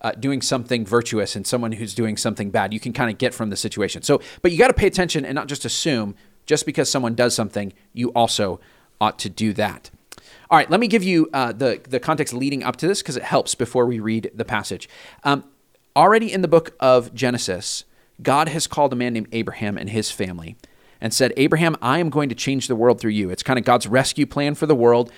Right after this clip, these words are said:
Everything's gone wrong in the fall, but, uh, God says, "This family is gonna be the one that's gonna turn the tide." Uh, but it's gonna be a process here. So God is working with Abraham,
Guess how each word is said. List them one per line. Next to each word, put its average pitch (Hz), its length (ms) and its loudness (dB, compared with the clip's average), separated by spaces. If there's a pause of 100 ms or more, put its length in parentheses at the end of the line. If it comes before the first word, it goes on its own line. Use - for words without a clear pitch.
(140)
Everything's 135 380 0
gone 143 180 6
wrong 139 280 6
in 139 80 0
the 131 60 -2
fall, 127 400 6 (220)
but, - 360 -4
uh, 110 280 2 (520)
God 147 220 6
says, 113 320 2
"This 170 200 2
family 143 360 2
is 117 100 -4
gonna 127 140 -2
be 123 80 0
the 123 80 2
one 117 300 0 (180)
that's - 140 -6
gonna 113 260 -2 (260)
turn 143 240 -2
the 120 80 -4
tide." 87 340 -6 (280)
Uh, 117 100 0
but 131 140 2
it's 160 100 0
gonna 175 120 4
be 185 80 6
a 185 60 6
process 165 500 2
here. 78 160 -6
So 117 160 -2
God 139 200 2
is 123 100 -2
working 143 300 0
with 180 160 2
Abraham, 120 380 0